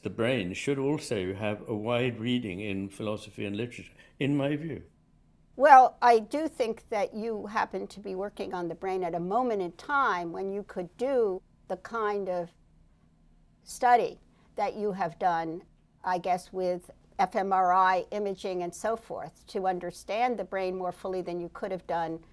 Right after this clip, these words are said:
Speaker 2: say, fifty years ago.
Speaker 1: Im-, imaging is a very important part of the research that's done, and I did a, a spell in Johns Hopkins in Baltimore looking at asymmetry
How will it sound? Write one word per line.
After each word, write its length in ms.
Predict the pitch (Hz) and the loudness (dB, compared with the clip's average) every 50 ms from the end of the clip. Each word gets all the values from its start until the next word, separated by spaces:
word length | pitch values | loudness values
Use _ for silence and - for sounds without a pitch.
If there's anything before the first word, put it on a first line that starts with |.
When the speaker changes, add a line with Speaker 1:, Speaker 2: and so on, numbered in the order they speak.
| _ _ | _ _
Speaker 2:
say, 260 | - - - 208 175 170 | -16 -8 -4 -2 -2 -2
fifty 360 | 170 - 185 175 - - 160 | -2 -4 -8 -8 -8 -10 -10
years 360 | 151 180 240 254 214 - - | -6 0 2 2 2 0 -2
ago. 300 | - - - 92 - - - _ _ _ _ _ _ _ _ _ - _ _ _ _ _ - | -8 -8 -8 -8 -8 -10 -14 _ _ _ _ _ _ _ _ _ -20 _ _ _ _ _ 0
Speaker 1:
Im-, 180 | 160 214 240 | 0 0 0
imaging 500 | - - - - - 180 - 202 175 160 | 0 2 2 2 2 2 2 2 2 4
is 160 | 147 135 117 151 | 2 2 0 0
a 40 | 139 | 0
very 220 | 151 156 147 143 | 2 2 4 4
important 560 | 139 143 135 - 147 135 135 - 127 123 123 | 4 2 0 0 0 0 0 0 0 -2 0
part 340 | - 151 135 131 131 - - | 0 0 0 0 0 -2 -4
of 120 | 113 98 95 | -6 -6 -6
the 60 | 98 | -6
research 580 | 98 104 98 - - 123 104 104 - - - - | -6 -6 -4 -2 0 0 0 0 -2 -6 -8 -8
that's 280 | 104 98 - - - | -8 -8 -10 -12 -10
done, 360 | - - 127 117 98 95 95 98 | -4 -2 -2 -2 -2 -2 -2 -2
and 200 | 101 110 110 113 | -2 -2 -2 -2
I 160 | 117 113 110 | 0 -2 -2
did 360 | 110 120 120 113 - - - - | 0 -2 -4 -6 -6 -14 -14 -12
a, 600 | - - - - 82 - 113 117 - - 123 113 | -10 -10 -8 -6 -4 -4 -4 -4 -4 -6 -6 -6
a 40 | - | -6
spell 380 | - - - 123 120 117 113 107 | -6 -4 -2 0 2 2 2 2
in 300 | 107 104 104 101 101 101 - | 0 0 0 -2 -4 -6 -6
Johns 300 | - 120 113 113 110 - | -2 -2 0 0 0 0
Hopkins 520 | - 123 120 - - 117 104 98 95 95 104 | -2 -2 -2 -2 -4 -4 -2 -2 -2 -4 -4
in 140 | 98 98 | -6 -4
Baltimore 800 | 98 117 113 113 110 110 113 101 101 101 98 95 87 87 82 - - _ _ _ _ _ _ _ _ _ _ - | 0 0 0 0 0 -2 -4 -4 -2 -2 -2 -2 -2 -4 -6 -8 -12 _ _ _ _ _ _ _ _ _ _ -12
looking 320 | - 113 113 - 120 110 104 | -8 -6 -6 -4 -2 -2 0
at 140 | 101 98 104 | 0 0 0
asymmetry 840 | 104 104 104 - - 127 117 123 123 - - - 107 90 85 87 | 0 -2 -2 -2 -2 -2 -2 -2 -2 -4 -4 -4 -4 -4 -4 -6